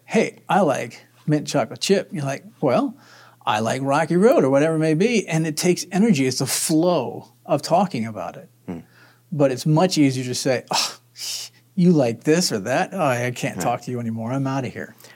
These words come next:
Speaker 2: And I think also st-, getting stuck in the, in the negativity, it, I don't even think that there's awareness that there's another option. And until, it's like gratitude,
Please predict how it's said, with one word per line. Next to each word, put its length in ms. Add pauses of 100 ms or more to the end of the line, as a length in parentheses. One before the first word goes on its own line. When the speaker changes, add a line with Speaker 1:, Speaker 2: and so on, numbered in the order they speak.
Speaker 2:
And 80
I 20
think 140
also 300
st-, 560
getting 260
stuck 340
in 260
the, 460 (180)
in 160
the 80
negativity, 720 (1400)
it, 120 (440)
I 100
don't 300
even 320
think 260
that 100
there's 180
awareness 640
that 160
there's 220
another 320
option. 440 (680)
And 120
until, 680 (720)
it's 140
like 140
gratitude, 640